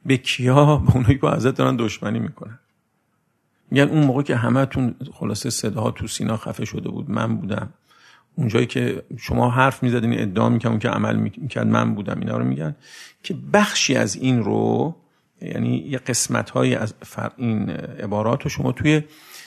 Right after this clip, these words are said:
اون کلمات خضر که زیارت امیرالمؤمنین علیه السلام است در شب بیست و یکم که آشخباس قمی رحمت الله علیه توی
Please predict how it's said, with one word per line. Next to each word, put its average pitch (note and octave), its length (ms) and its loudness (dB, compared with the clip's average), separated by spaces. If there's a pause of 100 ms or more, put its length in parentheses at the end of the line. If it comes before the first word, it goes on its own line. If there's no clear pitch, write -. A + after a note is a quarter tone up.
(260)
اون D#3 260 2
کلمات B2 640 0
خضر G#2+ 800 4 (760)
که - 260 -8
زیارت A2 540 0
امیرالمؤمنین A2+ 1000 0
علیه G#2+ 280 -6
السلام G#2+ 500 -2
است A2 220 -6
در G#2+ 120 -4
شب B2 220 -4
بیست A2+ 220 -6
و A2+ 40 -4
یکم A2 400 -4 (640)
که - 120 -6
آشخباس A#2 600 0
قمی B2 400 2
رحمت A#2 440 2
الله G#2 420 0 (100)
علیه A#2 300 0
توی D3 420 6